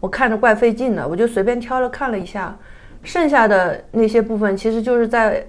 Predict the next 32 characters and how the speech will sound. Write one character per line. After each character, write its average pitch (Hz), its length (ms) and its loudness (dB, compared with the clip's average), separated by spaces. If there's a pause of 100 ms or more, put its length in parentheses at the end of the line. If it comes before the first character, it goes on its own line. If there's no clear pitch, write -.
(320)
过 247 160 4
德 214 180 2
雷 240 140 2
克 254 120 0
海 180 240 -2
峡 214 300 -4
晕 233 180 -4
船 180 240 -2
的 247 120 2
时 233 180 -2
候， 208 220 2
大 220 200 2
家 226 180 4
无 226 180 2
聊， 202 180 4
整 240 180 4
整 311 140 6
两 202 180 6
天， 226 380 0 (120)
晕 269 220 -4
得 269 80 -2
不 262 120 -4
行， 185 260 -4 (480)
就 233 140 -4
躺 214 200 -4
在 202 80 -2
床 202 240 -6
上 220 160 0
房 196 200 -4
间 226 180 0
里 220 80 -2
面 165 260 -8